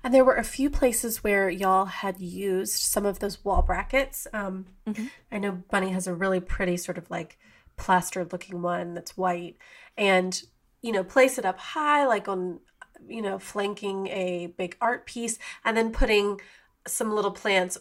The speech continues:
Speaker 1: on the bracket. And it adds such a pretty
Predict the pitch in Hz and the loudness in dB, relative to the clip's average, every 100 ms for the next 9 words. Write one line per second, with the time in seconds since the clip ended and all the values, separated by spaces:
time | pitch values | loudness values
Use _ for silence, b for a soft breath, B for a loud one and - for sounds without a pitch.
0 | - 220 214 208 185 190 185 185 190 - | -2 2 4 2 0 2 2 0 -4 -6
1 | - - 208 185 - 185 - 196 190 - | -8 -6 -6 -6 -8 -10 -2 -2 0 -2
2 | 202 - 175 220 - - 214 220 220 233 | -4 -2 -2 -4 -8 -6 -4 -4 -4 -4
3 | 233 | -6